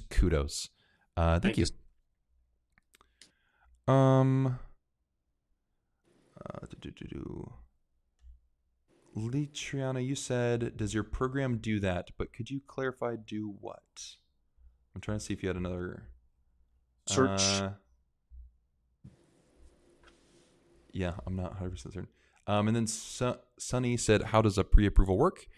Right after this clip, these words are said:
Speaker 1: um, on our site?" So, uh, what we'll do is we have, uh, these free pre-approval calls. And so what you'll do is set up a time. Uh, it takes about thirty minutes to talk with, uh, one of our mortgage advisors. Um, and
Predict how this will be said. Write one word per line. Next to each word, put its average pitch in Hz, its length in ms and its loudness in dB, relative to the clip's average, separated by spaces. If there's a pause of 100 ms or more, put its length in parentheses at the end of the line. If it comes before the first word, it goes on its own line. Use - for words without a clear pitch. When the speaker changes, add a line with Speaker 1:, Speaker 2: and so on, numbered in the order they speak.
(380)
Speaker 1:
um, 95 480 4
on 95 80 6
our 92 80 6
site?" 143 320 2
So, 101 480 6 (440)
uh, 101 180 6
what 160 140 8
we'll 180 120 10
do 170 340 4
is 110 160 2
we 117 120 6
have, 123 440 4
uh, 113 140 4
these 113 280 0
free 127 320 2
pre-approval 123 520 6
calls. 95 420 2
And - 160 2
so 101 440 8
what 110 100 4
you'll 110 120 8
do 113 120 8
is 107 100 4
set 113 100 4
up 107 120 2
a - 20 2
time. 104 460 6 (340)
Uh, 92 60 2
it 95 100 0
takes 131 140 0
about - 260 4
thirty 123 220 8
minutes 120 320 2
to - 80 0
talk 101 320 4
with, 98 420 4
uh, 92 160 4
one 92 160 4
of 95 80 2
our 92 80 4
mortgage 87 300 2
advisors. 117 540 -4 (380)
Um, 87 520 2 (100)
and 107 360 6